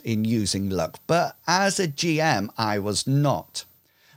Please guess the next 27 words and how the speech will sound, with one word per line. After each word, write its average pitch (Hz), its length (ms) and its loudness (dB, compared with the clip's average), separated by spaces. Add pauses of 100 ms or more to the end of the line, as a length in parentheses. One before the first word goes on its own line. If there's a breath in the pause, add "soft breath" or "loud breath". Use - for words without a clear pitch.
I 180 140 4
often 240 380 0
thought 139 560 2
when 113 160 2
I 107 80 2
started - 560 2
to - 100 -2
play 170 380 2
Mithras 95 580 -2
that 110 160 0
I 123 100 2
would 123 220 0
never 135 360 2
use 120 500 0
luck 85 320 -6 (340 loud breath)
and 143 180 6
never 180 360 2
actually 139 400 0
assigned 135 480 2
it - 160 -6
to - 180 -6
any 123 300 2
monsters 110 560 0
or 98 120 0
N 87 160 -2
P 82 220 -8
Cs. 92 560 0